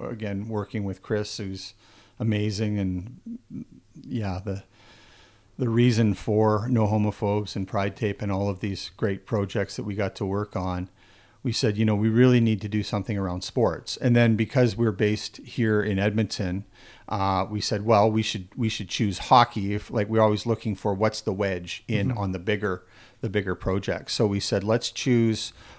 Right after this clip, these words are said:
Speaker 1: hockey because it's in our own backyard. Uh, we have friends and contacts, uh, in the N H L and,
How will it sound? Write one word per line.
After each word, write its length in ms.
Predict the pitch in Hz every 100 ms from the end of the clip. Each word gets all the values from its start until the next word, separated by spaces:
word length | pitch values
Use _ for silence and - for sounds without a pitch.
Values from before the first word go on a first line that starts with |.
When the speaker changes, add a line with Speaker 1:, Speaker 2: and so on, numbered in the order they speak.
| -
Speaker 1:
hockey 400 | 131 113 - 117
because 560 | 107 - 101 98 -
it's 160 | 110 -
in 80 | 104
our 160 | 101
own 160 | 120 139
backyard. 720 | 120 117 - 104 98 101 95 - - - -
Uh, 220 | 95 95
we 120 | 98
have 260 | 92 98 92
friends 480 | - 117 123 117 -
and 160 | 101
contacts, 880 | - 104 101 - 95 95 - - - -
uh, 460 | 92 92 92 107 - - - -
in 640 | 123 120 123 127 117 113
the 120 | 107
N 100 | 98
H 240 | 95 92 110
L 300 | 98 104 101
and, 180 | 92